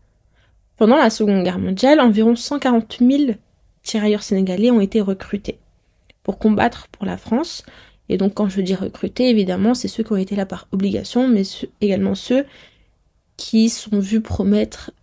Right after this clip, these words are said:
mondes et merveilles et qui ont décidé de rejoindre les troupes. Donc, euh, ils ont été utilisés pour des opérations un peu partout, comme en Afrique du Nord et en Europe. Mais ils ont également combattu en Indochine et en Afrique.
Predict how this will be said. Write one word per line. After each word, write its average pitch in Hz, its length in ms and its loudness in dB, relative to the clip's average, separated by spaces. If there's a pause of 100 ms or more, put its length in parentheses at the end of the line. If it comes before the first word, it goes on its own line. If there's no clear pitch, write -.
(100)
mondes 202 380 4
et 190 100 4
merveilles 190 520 0 (180)
et 214 100 2
qui 208 120 -12
ont 202 80 0
décidé 202 320 -2
de 220 120 2
rejoindre 202 380 -2
les 196 100 -8
troupes. - 300 -20 (1160)
Donc, 262 360 2 (200)
euh, 185 560 0 (340)
ils 208 140 4
ont 208 40 8
été 196 300 4
utilisés 208 720 4 (520)
pour 220 120 2
des 202 160 6
opérations 190 520 0
un 190 60 0
peu 196 120 -8
partout, 247 400 -6
comme 202 180 2
en 185 80 -2
Afrique 202 400 -4
du 190 120 -10
Nord 226 420 2
et 208 60 2
en 202 100 2
Europe. 196 480 -2 (160)
Mais 240 200 0
ils 208 220 2
ont 196 80 -2
également 190 420 0
combattu 202 1040 -2
en 185 540 0
Indochine 190 720 -2 (580)
et 202 100 2
en 220 120 6
Afrique. - 560 -4